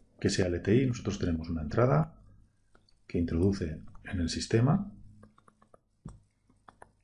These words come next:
que realiza una transformación sobre la misma. Y a esa la llamamos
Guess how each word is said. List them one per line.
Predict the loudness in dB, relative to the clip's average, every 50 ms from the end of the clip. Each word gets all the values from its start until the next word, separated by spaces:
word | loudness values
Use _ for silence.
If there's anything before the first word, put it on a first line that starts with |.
| _ -8
que | -2 0 4
realiza | 6 6 6 6 4 2 0 0 0 -2 -4 -4
una | 0 0 0 2
transformación | 0 -2 -2 0 0 2 2 2 0 0 0 2 4 4 2 2 -2 -8 -14 -16 -18 -20 -20 -20 -20 -20 -20 -20 -20 -20 _ _ _ _
sobre | -4 -2 0 2 2
la | 2 2
misma. | 2 2 0 0 -4 -8 -12 -14 -18 -20 -20 -20 -20 -20 -20 _ _ _ _ _ _ _ _ _ -20 _ -20 _ _ -20 -20 -20 -20 -20 -20 _ _ _ _ _ _ -20 _ -20 _ _ _ _ _ -20 _ -20 _ _ _ _ _ -20 _ _ -20 _ _ _ _ _ _
Y | -6 -4
a | -2 -2
esa | 0 0
la | 2 2
llamamos | 4 4 4 2 2 0 0 0 -2 -2 -4 -8 -14